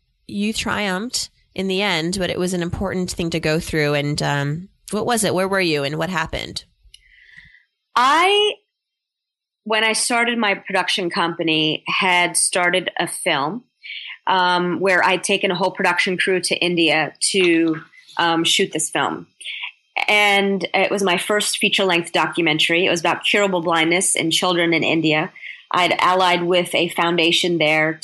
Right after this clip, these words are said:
Speaker 2: to, um, not only be my buffer while I was shooting this, but it was really centered on their message and what they were doing, 'cause this film was always going to be a fundraising vehicle for them.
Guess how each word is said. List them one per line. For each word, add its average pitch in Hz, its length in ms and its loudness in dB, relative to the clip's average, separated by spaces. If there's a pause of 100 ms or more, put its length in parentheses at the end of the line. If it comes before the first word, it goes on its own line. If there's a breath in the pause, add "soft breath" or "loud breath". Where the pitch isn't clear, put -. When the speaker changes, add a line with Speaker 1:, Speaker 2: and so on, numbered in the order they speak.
Speaker 2:
to, 160 520 2 (640)
um, 160 560 0
not 190 180 2
only 190 260 2
be 180 160 2
my 160 160 2
buffer 170 380 0
while 156 180 4
I 151 60 2
was 165 140 0
shooting 220 360 2
this, 143 200 0
but 220 220 0 (220 loud breath)
it 240 80 2
was 220 140 2
really 220 180 4
centered 190 440 0
on 175 220 0
their 165 120 0
message 156 460 0
and 156 100 -2
what 156 160 -2
they 143 120 0
were 147 100 -2
doing, 147 340 0
'cause 160 160 -4
this 185 180 0
film 190 220 2
was 170 120 0
always 170 260 2
going 160 220 0
to 156 120 -6
be 160 140 4
a 151 120 0
fundraising 160 540 2
vehicle 156 320 0
for 151 160 -2
them. 143 320 -2